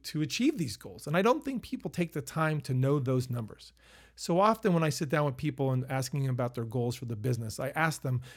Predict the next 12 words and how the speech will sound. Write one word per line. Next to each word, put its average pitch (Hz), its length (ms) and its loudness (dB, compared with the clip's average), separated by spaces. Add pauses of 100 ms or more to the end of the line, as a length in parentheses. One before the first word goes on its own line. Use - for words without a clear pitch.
(100)
"How 185 140 2
much 233 180 2
do 202 80 4
they 170 80 6
me-, 156 240 2
need 151 220 2
to 147 60 2
make 139 260 0
to 127 80 -6
pay 131 180 0
their 123 140 0
bills?" 101 420 -10